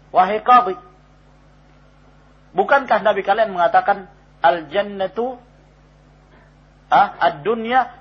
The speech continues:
sijnul mu'min wa jan-, jannatul kafir'?"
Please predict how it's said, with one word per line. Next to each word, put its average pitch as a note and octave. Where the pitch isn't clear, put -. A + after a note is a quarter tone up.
sijnul A3
mu'min A#3+
wa A#3+
jan-, G#3+
jannatul G#3+
kafir'?" A#3+